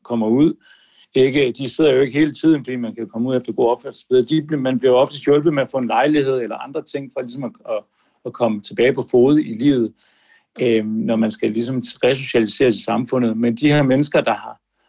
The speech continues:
været uberettiget varetægtsfængslet, der ikke kan få erstatning, de får ingen hjælp overhovedet for at have siddet op mod. Vi har jo også talt med Tahir Darvis, der har siddet atten måneders uberettiget varetægtsfængsling, uden at få nogen som helst hjælp af staten.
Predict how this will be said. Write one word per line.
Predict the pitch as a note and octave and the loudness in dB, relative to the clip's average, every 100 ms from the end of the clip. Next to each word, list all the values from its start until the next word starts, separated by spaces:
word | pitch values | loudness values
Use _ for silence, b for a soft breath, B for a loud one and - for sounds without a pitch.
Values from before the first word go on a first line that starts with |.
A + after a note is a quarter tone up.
| - | -6
været | A2+ | -2
uberettiget | D3+ C#3+ C#3+ B2+ B2 | 0 2 2 2 2
varetægtsfængslet, | A#2+ C#3 C#3+ - B2+ B2 - A#2 A2 - | 0 -2 -4 -14 -10 -10 -10 -16 -16 -6
der | |
ikke | B2+ B2 | -4 -4
kan | C3+ | -8
få | A2+ | -10
erstatning, | G#2 A#2 B2 B2+ | -6 -4 -4 -8
de | C3+ | -12
får | - A#2 - - | -4 -4 -6 -2
ingen | D3+ E3+ D3+ | 2 4 4
hjælp | C3 C3 | 2 2
overhovedet | B2 G#2 A#2+ C3 C#3 - | -2 -2 2 2 2 -4
for | C3 A2+ A#2+ _ _ _ _ - | -2 -2 -4 _ _ _ _ -12
at | B2+ | -8
have | |
siddet | A#2 - A#2 A2 | -6 0 2 4
op | A#2+ | 2
mod. | B2 A2 G2 - - A2 | 0 -2 -4 -10 -14 -4
Vi | A#2 | 0
har | |
jo | A#2 | 2
også | A2+ - | 0 -2
talt | A#2+ A2 | -4 -4
med | G#2 G#2 - | -8 -14 -8
Tahir | G#2 A2 | -2 -2
Darvis, | G#2 A2 A#2 A#2+ | 0 0 0 -2
der | - | -6
har | |
siddet | - G#2+ - | -6 -8 -4
atten | B2+ C#3 | -2 0
måneders | A#2 G2+ G2 G2+ - | -2 -2 -6 -10 -14
uberettiget | - A#2+ A2+ G#2 G#2 | -8 -4 0 0 0
varetægtsfængsling, | G#2 A2 A2 - G#2 G2 G2+ G2+ - | -2 -6 -8 -12 -12 -12 -16 -20 -10
uden | B2+ | -4
at | B2 - | -4 -4
få | G#2 G2+ _ _ _ - | -8 -8 _ _ _ -4
nogen | B2 | -2
som | A2+ | 0
helst | A2+ - | 0 2
hjælp | A2 | 0
af | - | -2
staten. | - G#2+ G#2 | -4 -4 -4